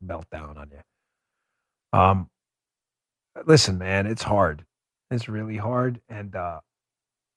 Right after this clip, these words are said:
I don't ever want you to think that I don't question a lot of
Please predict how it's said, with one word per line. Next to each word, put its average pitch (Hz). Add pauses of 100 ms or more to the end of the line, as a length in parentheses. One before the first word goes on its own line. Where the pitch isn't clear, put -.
(260)
I 135
don't 151
ever 123
want 117
you 117
to 101
think 101 (1300)
that 107
I 107
don't 104
question 104
a 90
lot 80
of 67